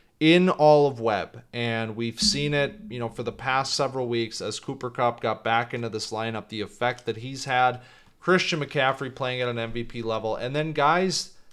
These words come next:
maybe some unsus-, uh, guys that he wouldn't have suspected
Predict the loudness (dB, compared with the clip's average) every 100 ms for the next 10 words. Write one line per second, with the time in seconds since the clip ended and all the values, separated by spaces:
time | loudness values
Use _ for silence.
0 | -14 -4 -2 0 0 0 -4 -8 -4 -2
1 | -2 -2 -4 -4 -4 -6 -14 -14 -16 -18
2 | -4 2 2 2 0 0 0 -2 -2 -2
3 | -2 -2 0 -2 0 -2 -2